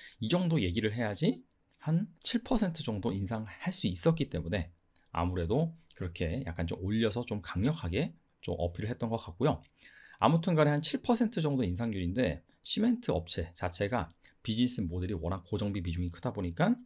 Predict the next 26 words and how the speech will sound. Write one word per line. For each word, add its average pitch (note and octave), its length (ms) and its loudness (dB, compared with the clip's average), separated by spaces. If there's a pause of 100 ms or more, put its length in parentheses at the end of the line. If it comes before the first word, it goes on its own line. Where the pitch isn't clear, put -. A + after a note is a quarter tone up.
(280)
칠 - 220 -6
퍼센트 G3 400 0
정도 B2+ 260 -2
인상을 F#2 400 -2
해도 B2 340 -2
수익성 C#3 420 -4
개선에 F2 280 -2
크게 C3 220 -6
기여할 E2+ 280 -2
전망입니다. E2 640 -4 (260)
자, E2+ 120 -4
이런 F#2+ 160 0
것들이 F#2 420 0 (240)
한 G2 120 -8
사 - 180 -4
분기 A#2 220 2
실적부터 - 440 -8
본격적으로 F2+ 500 -6
반영이 F2 280 -4
되겠죠. E2+ 340 -6 (480)
자, - 140 4
국민연금이 C#3 600 8
왜 G#2 120 6
쌍용 E3+ 340 6
씨엔이를 D#3+ 320 4
샀냐? F2 640 0